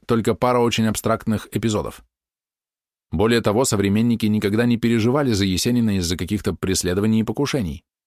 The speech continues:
и не отразили ничего подобного в воспоминаниях. Наоборот, все близкие переживали за его пьянство и уголовные дела. Тут очень напрашивается пример Эрнеста Хемингуэя,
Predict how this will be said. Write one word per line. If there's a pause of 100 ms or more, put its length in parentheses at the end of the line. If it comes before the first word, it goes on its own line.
(120)
и
не
отразили
ничего
подобного
в
воспоминаниях. (1000)
Наоборот,
все
близкие
переживали
за
его
пьянство
и
уголовные
дела. (880)
Тут
очень
напрашивается
пример
Эрнеста
Хемингуэя,